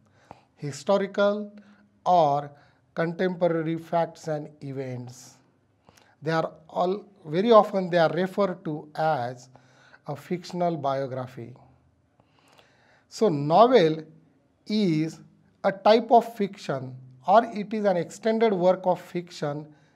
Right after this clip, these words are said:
in prose. Novel is a genre of fiction. It is invented prose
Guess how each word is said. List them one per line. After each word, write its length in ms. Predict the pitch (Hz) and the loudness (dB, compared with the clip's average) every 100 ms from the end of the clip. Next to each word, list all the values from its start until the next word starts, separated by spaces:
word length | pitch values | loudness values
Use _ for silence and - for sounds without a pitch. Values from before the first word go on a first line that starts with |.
| _ _ - | _ _ -10
in 360 | 160 165 160 156 - _ _ _ | -4 -4 -4 -10 -18 _ _ _
prose. 540 | 160 147 131 123 - - _ _ _ _ _ _ _ _ _ _ _ _ _ _ _ _ _ _ _ _ _ _ _ _ _ _ _ _ _ _ _ _ _ _ _ _ _ _ _ _ | -4 -2 -2 -6 -12 -20 _ _ _ _ _ _ _ _ _ _ _ _ _ _ _ _ _ _ _ _ _ _ _ _ _ _ _ _ _ _ _ _ _ _ _ _ _ _ _ _
Novel 640 | 165 151 185 254 254 190 190 190 - _ _ _ _ _ _ _ _ _ _ | -8 2 8 10 10 6 0 -10 -20 _ _ _ _ _ _ _ _ _ _
is 160 | 202 196 | -4 -2
a 160 | 170 | 0
genre 460 | 151 190 185 165 151 - | 2 2 2 -4 -8 -2
of 240 | 165 165 165 - _ | 0 0 -4 -18 _
fiction. 580 | _ 156 135 - 139 131 117 - _ _ _ _ | _ -12 -10 -10 -10 -10 -18 -20 _ _ _ _
It 160 | 156 156 | -12 -8
is 160 | 139 | -6
invented 760 | 156 170 208 208 208 185 175 175 - _ _ _ _ _ _ _ _ _ | -4 -2 0 0 0 -2 -2 -8 -18 _ _ _ _ _ _ _ _ _
prose 440 | - 175 175 170 | -2 2 2 0